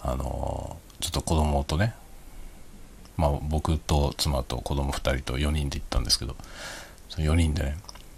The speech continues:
「どれやる？どれやる？」とかって言って、で、まあ、僕と下の子が、えー、骨、骨細工というか、角、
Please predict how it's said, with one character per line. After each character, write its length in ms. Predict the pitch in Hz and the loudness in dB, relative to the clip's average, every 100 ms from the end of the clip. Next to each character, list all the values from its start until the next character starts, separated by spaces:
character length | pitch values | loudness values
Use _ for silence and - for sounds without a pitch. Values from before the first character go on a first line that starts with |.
| - | -4
「ど 120 | - 82 | 2 4
れ 80 | |
や 80 | 71 | 4
る？ 120 | 67 | 4
ど 100 | - | 2
れ 100 | - | 2
や 80 | - | 4
る？」 120 | - | 2
と 80 | - | 0
か 100 | - | -4
っ 20 | |
て 60 | - | -4
言 100 | - | -6
っ 20 | - | -10
て、 300 | - - - - - - - - - - - - | -4 -4 -4 -8 -14 -20 -20 -18 -18 -16 -10 -2
で、 80 | 87 | 4
ま 140 | 98 | 6
あ、 20 | |
僕 260 | 80 82 - | 6 2 2
と 260 | - 95 | 8 8
下 220 | - - 85 | 8 6 6
の 100 | 78 | 6
子 140 | 78 | 4
が、 260 | 71 69 - - - - - - - | 4 2 -2 -14 -16 -16 -16 -18 -8
え 320 | 135 - - - - - - - - | -6 -6 -8 -10 -14 -20 -20 -16 6
ー、 560 | - - - - - - | 6 6 -4 -8 -12 0
骨、 300 | - 87 87 | 6 8 6
骨 300 | - 92 87 | 6 6 10
細 180 | 90 69 | 10 8
工 120 | - | 4
と 80 | 55 | -2
い 40 | |
う 40 | 50 | 0
か、 240 | - - - - - - - - - - | 2 0 -2 -16 -14 -16 -12 -12 -10 2
角、 380 | - 82 76 | 4 6 4